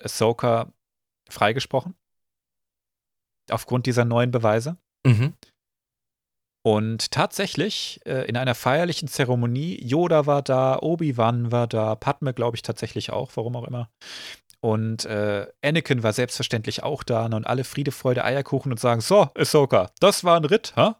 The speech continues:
Speaker 2: Und sie so, "Ihr Arschkrampen, ey, ich trau euch so weit, wie ich ein Klavier werfen kann. Was ist eigentlich bei euch kaputt?" <laughs>
Speaker 1: Und die sagen, "Ja, also das ist schon scheiße gewesen und so, ne? Aber was hältst du davon, wenn wir dich zurück in den Orden holen? Und übrigens, ähm,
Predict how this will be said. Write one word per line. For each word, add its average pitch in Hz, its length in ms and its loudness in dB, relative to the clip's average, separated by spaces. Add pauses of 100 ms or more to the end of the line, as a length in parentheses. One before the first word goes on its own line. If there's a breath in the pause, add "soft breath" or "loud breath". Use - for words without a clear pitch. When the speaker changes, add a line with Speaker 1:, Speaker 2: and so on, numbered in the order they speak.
(120)
Speaker 2:
Und 120 160 6
sie 113 140 6
so, 113 180 8
"Ihr 107 260 6
Arschkrampen, 82 800 0
ey, 80 260 0
ich 87 200 -2
trau 104 340 4
euch 95 160 0
so 95 180 0
weit, 92 240 2
wie 101 80 -4
ich 90 120 -2
ein 101 40 -4
Klavier 95 360 2
werfen 87 260 0
kann. 85 260 -6
Was 87 120 -6
ist - 60 -4
eigentlich 90 280 -2
bei 92 100 2
euch 92 240 0
kaputt?" - 460 -6
<laughs> 202 720 -2
Speaker 1:
Und 123 140 2
die 127 60 0
sagen, 127 280 4
"Ja, 113 340 4
also 107 160 2
das - 320 -6
ist - 160 -8
schon 117 180 0
scheiße 180 440 0
gewesen 180 500 0
und 170 140 -8
so, 170 240 -2
ne? 170 260 -2
Aber 117 220 0
was 117 160 -2
hältst 147 260 -4
du 151 60 -6
davon, 131 400 0
wenn 120 140 0
wir 117 60 -2
dich 117 200 -10
zurück 110 360 -2
in 131 120 -4
den 95 100 -2
Orden 151 380 2
holen? 196 300 -2 (340 loud breath)
Und 120 240 2
übrigens, 151 500 0
ähm, 101 280 -2